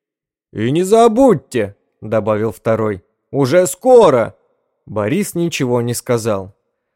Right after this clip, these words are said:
Рууги спрыгнули с забора и пошли вдоль него по тротуару. Затем один из них вытащил откуда-то карту. Рууги остановились и начали ее изучать. «Вообще-то,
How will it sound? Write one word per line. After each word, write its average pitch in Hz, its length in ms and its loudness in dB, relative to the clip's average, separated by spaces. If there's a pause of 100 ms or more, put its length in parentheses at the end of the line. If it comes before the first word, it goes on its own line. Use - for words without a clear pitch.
(160)
Рууги 190 600 -6
спрыгнули 135 680 -2
с 120 60 -4
забора 117 460 -2
и 156 180 -8
пошли 151 480 -2
вдоль 123 320 -4
него 113 320 -4
по 139 140 -4
тротуару. 131 880 -2
Затем 117 440 -2
один 196 300 -2
из 165 180 -4
них 196 280 -4
вытащил 165 580 -4
откуда-то 143 640 -6
карту. 113 680 -2 (220)
Рууги 147 640 -4
остановились 135 1040 -4
и 151 80 -6
начали 123 500 -4
ее 113 460 -4
изучать. 104 680 -8 (1200)
«Вообще-то, 226 1080 0